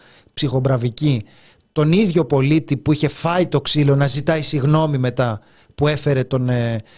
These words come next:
τον δήμαρχο σε αυτή την κατάσταση που τον, ε, θύμωσε και αναγκάστηκε να τον, ε, χτυπήσει. Οπότε λέω ότι θα δούμε αναλυτικά τα αποτελέσματα, αλλά ένα πράγμα που είδαμε είναι κάτι που θα το βλέπουμε συχνά.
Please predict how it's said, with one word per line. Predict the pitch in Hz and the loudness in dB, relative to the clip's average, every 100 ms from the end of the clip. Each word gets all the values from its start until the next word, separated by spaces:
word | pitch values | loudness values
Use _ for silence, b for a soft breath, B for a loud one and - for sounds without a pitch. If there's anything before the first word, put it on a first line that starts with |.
| B | B
τον | - 131 | -4 -2
δήμαρχο | 131 143 127 131 123 | 0 0 0 -2 -2
σε | 127 | -2
αυτή | - 135 | -2 -6
την | 127 | -6
κατάσταση | 113 - 131 - 117 120 | -6 -2 -2 -2 -6 -6
που | 117 | -6
τον, | 120 117 | -6 -4
ε, | 117 113 113 110 - b b b | -4 -4 -4 -6 -10 b b b
θύμωσε | - 151 139 123 123 | -4 -2 0 0 -2
και | 113 | -4
αναγκάστηκε | 113 113 127 - 120 | -4 -2 -4 -4 -6
να | 110 | -8
τον, | 107 110 | -6 -8
ε, | 107 107 107 107 | -6 -6 -8 -10
χτυπήσει. | - - 110 - 113 - _ _ B B B B | -12 -10 -6 -6 -8 -16 _ _ B B B B
Οπότε | 202 285 285 262 | -4 -2 0 2
λέω | 254 269 | 4 4
ότι | 262 233 214 _ _ _ _ | 2 -2 -4 _ _ _ _
θα | - 165 | -4 -2
δούμε | 156 240 | 0 0
αναλυτικά | 247 202 160 143 127 202 226 | 2 2 2 0 -2 -2 2
τα | 180 | 0
αποτελέσματα, | 135 131 120 113 110 98 101 113 147 220 _ _ | 0 -2 -2 -2 -2 -4 -8 -4 -6 -6 _ _
αλλά | - 156 151 - | -4 0 0 0
ένα | 202 240 240 196 | 2 2 2 0
πράγμα | 151 135 120 117 | 0 0 -2 -4
που | 113 | -2
είδαμε | 117 113 110 110 185 - | -2 -2 -2 -2 -2 -2
είναι | 196 | -4
κάτι | 185 208 208 | -2 -4 -4
που | 196 | -6
θα | 185 | -4
το | 160 | -4
βλέπουμε | 127 170 175 180 | 0 0 0 -4
συχνά. | - 147 113 92 - | -4 -4 -6 -8 -12